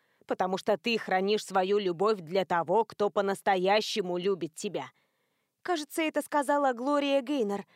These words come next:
заметила Стиви. "Только она сделала это удачнее".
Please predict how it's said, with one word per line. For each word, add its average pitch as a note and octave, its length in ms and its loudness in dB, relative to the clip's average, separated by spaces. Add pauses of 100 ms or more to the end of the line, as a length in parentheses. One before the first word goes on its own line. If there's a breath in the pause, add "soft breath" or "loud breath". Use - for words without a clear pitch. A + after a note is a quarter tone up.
(420 soft breath)
заметила A3 560 2
Стиви. D#3+ 440 -8 (420)
"Только D#4 380 0
она D#4+ 240 2
сделала C#4 460 0
это C4+ 280 2
удачнее". G3 640 -2